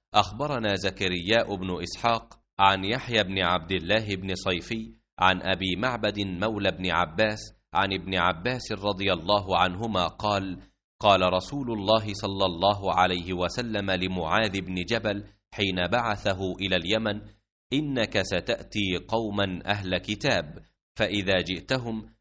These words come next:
فادعهم إلى أن يشهدوا أن لا إله إلا الله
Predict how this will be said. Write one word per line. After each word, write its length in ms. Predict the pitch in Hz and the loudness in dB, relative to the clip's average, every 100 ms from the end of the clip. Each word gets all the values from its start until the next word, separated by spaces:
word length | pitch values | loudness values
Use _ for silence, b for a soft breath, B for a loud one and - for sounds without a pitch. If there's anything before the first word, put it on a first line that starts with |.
| - | -2
فادعهم 680 | 104 92 90 139 127 110 101 | -2 0 0 0 -2 -6 -2
إلى 220 | 104 101 | 0 4
أن 320 | 95 90 95 | 4 4 -2
يشهدوا 760 | 92 90 - 127 131 110 - 101 | 0 -2 -2 -4 -2 -2 0 0
أن 60 | |
لا 380 | 92 87 101 101 | 0 2 4 4
إله 420 | 98 95 98 92 | 0 2 2 2
إلا 360 | 95 101 98 95 | -2 -2 0 0
الله 520 | 82 92 104 98 - | 2 2 4 2 -6